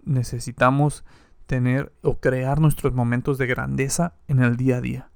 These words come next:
La grandeza no es el momento en el cual el deportista se cuelga la mella-, la medalla, en el cual una persona recibe su título de, de graduado, en el cual se levanta un trofeo.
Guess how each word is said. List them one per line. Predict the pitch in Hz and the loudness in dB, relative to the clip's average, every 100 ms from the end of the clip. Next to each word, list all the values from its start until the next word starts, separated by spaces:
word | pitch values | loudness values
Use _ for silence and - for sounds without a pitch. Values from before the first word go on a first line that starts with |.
| - _ - - _ | -20 _ -20 -20 _
La | 143 139 | -2 0
grandeza | 139 135 131 143 151 180 175 - - | 0 -2 -2 -2 0 0 -2 -6 -4
no | 139 143 | 0 2
es | 151 - - | 0 -2 -6
el | 151 139 | -4 -2
momento | 127 123 135 139 143 | -2 0 -2 0 -2
en | 127 | -2
el | 117 - | -4 -8
cual | 135 131 135 135 _ | -2 -2 -2 -4 _
el | 131 | -8
deportista | 123 - 120 - 143 - 135 | -8 -6 -8 -8 -8 -6 -8
se | 143 | -6
cuelga | - 123 123 | -4 -4 -4
la | 120 | -4
mella-, | 117 117 135 135 | -6 -6 -4 -4
la | 160 127 | 0 0
medalla, | 120 123 143 135 131 127 | 2 2 0 0 -2 -2
en | 120 | -4
el | 117 | -4
cual | 131 131 135 - - - - - | 2 2 2 -12 -20 -20 -18 0
una | 143 147 | 4 4
persona | 147 - 123 120 143 143 | 4 2 2 2 4 4
recibe | 127 120 135 127 | 2 -2 0 2
su | - - | 4 4
título | 139 - 131 123 | 4 6 6 6
de, | 120 - - | 0 -6 -8
de | 131 | -6
graduado, | 123 123 123 139 139 139 139 - - - _ - | -4 -2 0 2 2 2 -4 -8 -20 -20 _ -8
en | 127 | -4
el | 123 | -4
cual | - 131 131 | 0 0 0
se | 135 | -4
levanta | 131 131 123 | -2 -4 -6
un | 123 | -8
trofeo. | 120 123 - 143 147 143 | -4 -4 -2 -2 -2 -4